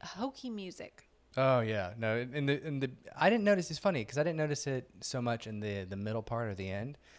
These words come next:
Speaker 2: But in the
Speaker 1: The
Speaker 2: beginning,
Speaker 1: beginning.
Speaker 2: they, they went hard on the hokey music, for sure.
Speaker 1: Yeah. Um, and so that's,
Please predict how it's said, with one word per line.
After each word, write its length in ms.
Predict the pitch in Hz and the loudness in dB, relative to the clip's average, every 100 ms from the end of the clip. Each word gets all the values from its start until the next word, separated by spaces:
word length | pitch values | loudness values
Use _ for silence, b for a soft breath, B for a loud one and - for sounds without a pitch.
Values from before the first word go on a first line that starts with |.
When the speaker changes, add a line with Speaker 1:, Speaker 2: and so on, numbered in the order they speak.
| B - | B -2
Speaker 2:
But 80 | 127 | 2
in 80 | |
the 60 | 127 | 2
Speaker 1:
The 20 | |
Speaker 2:
beginning, 320 | 123 131 123 117 | 4 8 8 8
Speaker 1:
beginning. 360 | 120 123 120 | 8 8 6
Speaker 2:
they, 80 | - 123 | 2 -2
they 120 | 117 | 0
went 180 | 113 101 | 2 0
hard 300 | 107 98 90 | 0 0 0
on 80 | |
the 60 | 90 | -4
hokey 240 | 95 90 | -4 -6
music, 380 | 85 82 87 95 | -10 -10 -12 -14
for 120 | - | -12
sure. 300 | 90 85 98 - - | -10 -10 -12 -16 -14
Speaker 1:
Yeah. 400 | - 233 220 185 - | 0 4 6 6 4
Um, 400 | - 233 226 214 | 4 6 6 0
and 160 | 196 233 | -2 -4
so 100 | 262 | -2
that's, 380 | 220 240 240 | 2 4 4